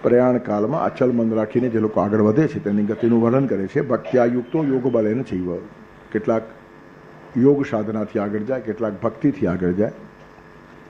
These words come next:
ભક્તિથી જનારાનો રસ્તો બહુ મુલાયમ છે, સરસ છે.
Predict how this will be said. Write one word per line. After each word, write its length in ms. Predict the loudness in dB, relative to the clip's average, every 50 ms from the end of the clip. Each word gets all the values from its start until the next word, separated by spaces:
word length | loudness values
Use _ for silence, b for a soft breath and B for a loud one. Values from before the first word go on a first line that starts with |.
| 0
ભક્તિથી 600 | 0 2 2 4 2 2 6 6 6 6 6 2
જનારાનો 440 | 2 -2 -2 -2 0 -2 -2 -2 -2
રસ્તો 300 | -2 -2 -4 -2 -4 -2
બહુ 100 | 0 0
મુલાયમ 420 | 2 2 4 4 4 2 2 0 -2
છે, 140 | -4 -4
સરસ 500 | -4 -2 -2 -2 -2 -2 -4 -6 -8 -6
છે. 120 | -6 -6